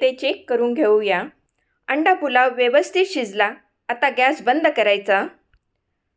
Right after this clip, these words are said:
मटण पुलाव, चिकन पुलावसारखा टेस्टी अंडा पुलाव तुम्ही कमी वेळेत, कमी खर्चात दुपारच्या किंवा रात्रीच्या जेवणासाठी बनवू शकता. या पद्धतीने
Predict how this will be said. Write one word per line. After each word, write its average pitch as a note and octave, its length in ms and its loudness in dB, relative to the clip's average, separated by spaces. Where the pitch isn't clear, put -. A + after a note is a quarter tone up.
मटण F#4 340 0
पुलाव, B3+ 360 2
चिकन D4+ 400 -4
पुलावसारखा B3 760 0
टेस्टी A#3+ 420 -2
अंडा A#3 320 0
पुलाव A#3+ 360 2
तुम्ही A3 420 -4
कमी D#4+ 260 2
वेळेत, B3+ 300 2
कमी D4+ 320 0
खर्चात A#3+ 420 0
दुपारच्या D#4+ 520 -2
किंवा C#4 320 -2
रात्रीच्या D4+ 500 -2
जेवणासाठी B3 680 -2
बनवू G#3+ 320 -2
शकता. A3+ 460 -4
या C#4+ 140 0
पद्धतीने A#3+ 680 -2